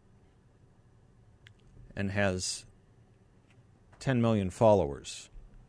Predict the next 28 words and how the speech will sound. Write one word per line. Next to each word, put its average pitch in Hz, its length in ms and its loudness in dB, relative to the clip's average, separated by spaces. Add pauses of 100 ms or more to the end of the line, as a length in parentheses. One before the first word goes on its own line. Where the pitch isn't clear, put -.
(600)
on 87 180 0
TikTok. - 680 -6 (500)
Yeah, 78 220 0 (180)
of - 140 -14
course. - 520 0 (420)
Of - 140 -20
course. - 480 -6 (1000)
That's, - 380 -4
uh, 78 200 2
that's 82 260 -2
what's - 220 -4
made 87 220 2
her. - 180 -6 (1700)
It's - 240 -8
really, 202 440 8 (460)
I 123 60 -2
wanna 131 240 4
talk 120 320 6
about 95 320 8
it 92 140 2
in 98 80 4
a 92 40 4
little 92 280 4
bit, 87 340 2 (320)
the 90 100 2
way 104 200 6
sh-, - 640 -2 (540)
she 110 320 6